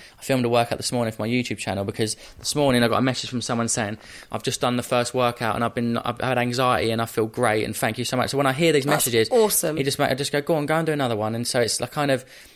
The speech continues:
Speaker 1: it's constantly like a, an, an energy. I've got this flow state of, like, continual effort and energy because the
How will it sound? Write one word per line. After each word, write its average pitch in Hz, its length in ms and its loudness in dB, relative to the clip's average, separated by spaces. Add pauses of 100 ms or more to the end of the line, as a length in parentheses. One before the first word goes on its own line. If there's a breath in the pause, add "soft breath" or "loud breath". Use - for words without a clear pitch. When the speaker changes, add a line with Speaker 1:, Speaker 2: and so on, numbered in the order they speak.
(100)
Speaker 1:
it's - 140 -6
constantly 143 400 0
like 127 120 0
a, 123 220 -4
an, 120 80 0
an 123 100 2
energy. 135 400 2
I've 120 100 2
got - 160 4
this 127 140 0
flow 143 320 4
state 120 300 4
of, 107 100 2
like, 120 240 2
continual 123 640 2
effort 117 300 2
and 117 140 4
energy 120 280 4
because 107 280 -2
the 110 120 2